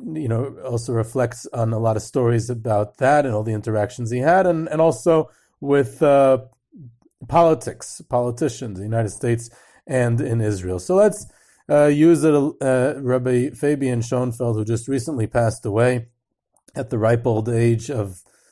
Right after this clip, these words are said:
almost ninety-seven, um, a rich and full life. So let's explore it a bit. So he grows up in Vienna.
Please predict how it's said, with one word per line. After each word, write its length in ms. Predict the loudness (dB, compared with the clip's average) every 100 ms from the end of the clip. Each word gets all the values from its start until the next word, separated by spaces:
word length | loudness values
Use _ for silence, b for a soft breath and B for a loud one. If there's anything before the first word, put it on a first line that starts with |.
| _
almost 320 | -6 -6 -4
ninety-seven, 1000 | -2 0 0 -4 -6 0 0 2 0 -2 b b b b b
um, 360 | 0 2 2 -2
a 80 | -4 -2
rich 260 | -2 -4 -14
and 220 | -12 -14
full 260 | -2 2 4
life. 340 | 4 4 2
So 220 | -2 -4
let's 240 | -2 -2 -2
explore 540 | -10 -12 -4 0 2
it 80 | 0
a 60 | -2
bit. 300 | -6 -10 -8
So 300 | -4 0 0
he 120 | 0
grows 440 | 2 6 6 4
up 220 | 2 2
in 220 | -2 -4 -2
Vienna. 640 | 0 2 2 2 0